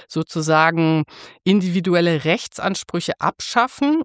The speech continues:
und sagen, dass Leute künftig nur noch Anspruch auf sogenannte Gruppenlösungen haben. Also jetzt zum Beispiel bei der Schulbegleitung müssten sich dann Familien mit einem Kind mit einer Behinderung einfach eine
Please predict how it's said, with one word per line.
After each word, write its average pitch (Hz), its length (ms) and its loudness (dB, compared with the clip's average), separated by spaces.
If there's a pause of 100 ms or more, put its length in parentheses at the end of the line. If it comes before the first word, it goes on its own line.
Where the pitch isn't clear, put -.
(120)
und 185 480 0
sagen, 180 580 0
dass 165 280 0
Leute 165 360 0
künftig - 500 -2
nur 165 120 0
noch 165 180 -2
Anspruch 165 500 -2
auf 143 200 0
sogenannte 156 480 -2
Gruppenlösungen 127 840 -2
haben. 160 260 2
Also 143 180 0
jetzt - 180 -4
zum 143 80 -6
Beispiel 143 420 -2
bei 139 200 0
der 139 140 -2
Schulbegleitung 175 760 0 (440)
müssten 175 380 0
sich 165 240 -2
dann 151 460 2
Familien 180 640 2
mit 160 120 0
einem 143 220 -2
Kind 185 180 -2
mit 170 140 -4
einer 160 180 -2
Behinderung 165 720 0 (360)
einfach 151 480 -2 (140)
eine 202 560 2